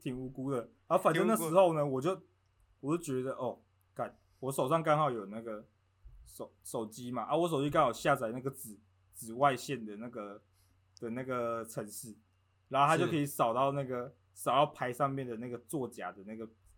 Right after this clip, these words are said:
Speaker 1: 斑点这样。
Speaker 2: 是。
Speaker 1: 因为那个，那个是我们，虽然我们新买嘛，啊，但是我们那个冰冰啊，它有那个体液啊，沾到我们那个上，紫外线灯光啊，就会照出很像金斑的东西啊。然后我就，<laughs> 然后我就用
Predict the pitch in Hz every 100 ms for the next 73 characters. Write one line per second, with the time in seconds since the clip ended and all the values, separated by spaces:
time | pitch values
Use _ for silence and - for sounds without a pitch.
0 | _ _ 110 110 117 78 - 90 - _
1 | _ _ _ - - 151 170 185 175 156
2 | - _ 175 180 175 175 170 117 110 165
3 | 160 127 107 - 123 123 95 - - 151
4 | 180 151 175 123 110 127 139 139 135 127
5 | 120 117 101 131 139 120 120 127 - 104
6 | 101 120 104 82 _ _ _ 151 131 156
7 | 127 101 98 117 123 135 110 113 - 113
8 | 127 135 139 120 110 107 98 90 _ _
9 | _ _ - 151 160 151 156 135 143 143
10 | 127 123 123 110 110 107 - 98 - -
11 | _ _ 147 175 135 165 190 208 214 208
12 | 233 226 226 233